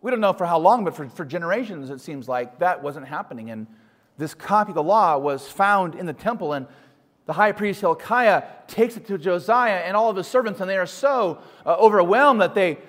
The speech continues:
they clothe themselves in sackcloth. They place ashes upon their head. They repent.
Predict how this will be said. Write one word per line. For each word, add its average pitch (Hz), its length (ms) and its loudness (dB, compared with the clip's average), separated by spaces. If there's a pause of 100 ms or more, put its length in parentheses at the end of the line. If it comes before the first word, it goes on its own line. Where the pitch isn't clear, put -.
(180)
they 175 100 0
clothe 254 460 6
themselves 180 460 0
in 170 100 -10
sackcloth. 233 640 2
They 160 100 0
place 214 280 0
ashes 254 440 0
upon 190 320 4
their 165 160 0
head. 214 240 6
They 233 80 0
repent. 262 840 -2